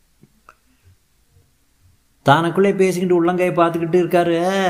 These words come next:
தேய்ச்சிக்கிட்டு இருக்காரு. "சில நேரம் பயமா இருக்கு ராசு" என்றாள் பரி-, பரிமளா. "அது வந்து ஒரு மாதிரி கிளியில் இருக்காரு. ஏதாவது காத்து, காத்து கருப்படிச்சிருக்கான். கொஞ்ச நாள்ல சரியா போயிடும். வேணி, எங்கூட வா, பணம் கேட்டுக்க,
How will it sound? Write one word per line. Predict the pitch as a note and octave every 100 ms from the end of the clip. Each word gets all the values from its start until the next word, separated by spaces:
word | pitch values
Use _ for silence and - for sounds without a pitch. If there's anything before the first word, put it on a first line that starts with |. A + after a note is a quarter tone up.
| D3 G#2+ - _ _ _ D3
தேய்ச்சிக்கிட்டு | G3+ G3+ F3+
இருக்காரு. | D#3+ D#3
"சில | - D3+
நேரம் | A3 C4
பயமா | C#3 E3 A3
இருக்கு | G3 C#3+
ராசு" | C3 - B2+ C#3+ F3 F3+ - -
என்றாள் | A2 A2+
பரி-, | G#2 G#2 G#2+ G#2 -
பரிமளா. | G#2+ G2+ F2+ - _ _ _ _ _ _ _ _ _
"அது | D#2 E2+ F#2+ F#2+ A#2
வந்து | B2 C3 C#3+
ஒரு | C#3+
மாதிரி | C3 C#3+ C#3
கிளியில் | A#2+ C3+ C#3+ C3
இருக்காரு. | B2 B2 A#2 A#2+ C3+ B2+ G#2 D#2 - - _ _
ஏதாவது | F2 A#2+ B2
காத்து, | A#2 B2 C3+ D3 C3+ C3 B2+ B2 A2
காத்து | - C3+ C3+
கருப்படிச்சிருக்கான். | C3 C#3 C#3 B2+ A#2+ A#2 B2 D#3+ A2+ - - _ -
கொஞ்ச | G#2 A2+
நாள்ல | B2+ C#3+
சரியா | C3+ C#3
போயிடும். | C3+ B2 G2+ - - -
வேணி, | A2 E3+ D#3 F2 - - _ _
எங்கூட | E2 G2 A2 C3+ D#3+
வா, | C3+
பணம் | G#2 G#2 B2+
கேட்டுக்க, | B2 A2+ A2